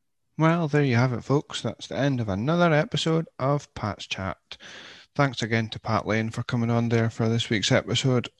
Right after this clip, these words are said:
It was a wonderful chat, um, for myself at least, I must <laughs> admit that.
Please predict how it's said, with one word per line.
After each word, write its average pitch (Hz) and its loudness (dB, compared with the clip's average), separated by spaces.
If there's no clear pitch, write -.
It 90 -2
was 107 0
a 107 2
wonderful 104 2
chat, - 2
um, 87 0
for 82 -2
myself 85 2
at 67 2
least, 82 2
I 82 4
must - 0
<laughs> - 4
admit 117 6
that. 95 4